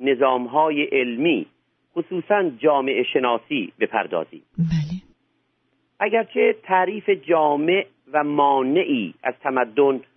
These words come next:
Speaker 1: تا کنون دیده نشده است، ولکن تعریفی که بیشتر مورد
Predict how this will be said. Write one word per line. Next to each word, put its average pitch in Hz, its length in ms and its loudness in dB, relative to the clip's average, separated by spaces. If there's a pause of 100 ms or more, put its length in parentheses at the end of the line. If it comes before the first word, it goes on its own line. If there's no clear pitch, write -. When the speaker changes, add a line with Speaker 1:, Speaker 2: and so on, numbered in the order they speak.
(160)
Speaker 1:
تا 135 160 2
کنون 127 340 -2
دیده 117 300 0
نشده 123 440 -2
است، 80 240 -4 (960)
ولکن 214 380 2
تعریفی 185 540 -2
که 185 160 -2
بیشتر 156 640 -2
مورد 131 680 0